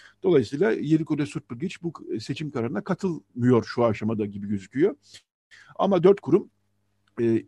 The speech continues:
Ekim ayı, e, için, e, seçim yapacaklarını, e, kararını aldılar. Yönetim kurullarına bunu beyan ettiler ve, e, bunun için de çalışmalara başladılar. Şimdi şöyle olacak dolayısıyla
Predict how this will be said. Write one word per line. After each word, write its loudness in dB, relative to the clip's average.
Ekim 2
ayı, 6
e, -2
için, -4
e, 2
seçim -2
yapacaklarını, -2
e, -12
kararını 4
aldılar. 4
Yönetim 0
kurullarına -4
bunu -4
beyan 4
ettiler -4
ve, 2
e, 2
bunun 0
için -8
de 0
çalışmalara -2
başladılar. -2
Şimdi -4
şöyle 8
olacak 2
dolayısıyla -2